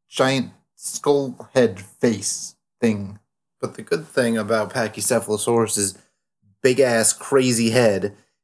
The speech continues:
is that it's actually the only reason we know it exists, 'cause we only have head fossils of it.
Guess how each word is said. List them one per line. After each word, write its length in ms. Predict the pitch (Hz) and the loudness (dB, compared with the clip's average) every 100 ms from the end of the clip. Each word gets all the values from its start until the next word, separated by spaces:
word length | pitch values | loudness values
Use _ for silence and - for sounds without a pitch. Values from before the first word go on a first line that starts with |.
| - | -8
is 180 | 113 104 | -2 2
that 340 | 110 101 - | 2 0 -6
it's 180 | 113 - | -6 -2
actually 380 | 139 135 - 127 | 2 2 2 0
the 100 | 123 | 2
only 200 | 120 120 | 2 2
reason 380 | 120 123 107 110 | 2 0 0 0
we 80 | 123 | 2
know 200 | 110 101 | 2 2
it 80 | 110 | 0
exists, 580 | 113 107 - - - _ _ _ | -2 -2 -2 -8 -10 _ _ _
'cause 120 | 104 | -10
we 100 | 107 | -6
only 240 | 113 117 113 | -4 -4 -2
have 240 | 117 113 | -2 -2
head 240 | - 117 | -2 -2
fossils 460 | - - 101 - 95 | -2 -10 -8 -8 -10
of 140 | 95 | -12
it. 100 | - | -16